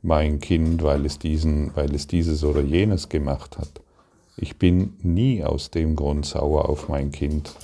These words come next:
den ich denke. Ich habe nie Angst aus dem Grund, wo, wo ich glaube, Angst zu haben.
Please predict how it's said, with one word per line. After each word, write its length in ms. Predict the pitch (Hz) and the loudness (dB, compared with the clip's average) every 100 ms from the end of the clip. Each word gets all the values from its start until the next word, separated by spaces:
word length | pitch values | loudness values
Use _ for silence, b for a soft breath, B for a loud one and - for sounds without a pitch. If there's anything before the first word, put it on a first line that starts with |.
| - - - | -20 -20 0
den 180 | 78 76 | 2 2
ich 160 | 73 | -2
denke. 500 | - 90 95 - - - _ _ b b b b b _ _ - | -2 -2 -2 -4 -10 -12 _ _ b b b b b _ _ -6
Ich 140 | 80 | 2
habe 180 | 78 73 | 2 2
nie 360 | 69 73 101 | 2 2 0
Angst 460 | 78 69 73 - - | 0 -2 -4 -4 -4
aus 180 | 76 - | -6 -4
dem 280 | 73 73 73 | -2 -2 -2
Grund, 540 | 64 69 71 73 - - _ _ _ _ _ _ _ _ _ _ _ _ _ _ _ _ _ _ _ _ _ _ _ _ _ _ _ _ | -2 -2 -4 -6 -14 -20 _ _ _ _ _ _ _ _ _ _ _ _ _ _ _ _ _ _ _ _ _ _ _ _ _ _ _ _
wo, 220 | 85 76 | 0 2
wo 200 | 80 78 | 2 -2
ich 180 | 69 71 | -2 -6
glaube, 580 | - - 69 73 80 - | -2 2 4 4 0 -2
Angst 360 | - - - - | -6 -8 -10 -10
zu 140 | 69 | -10
haben. 380 | 65 65 78 78 | -10 -12 -14 -20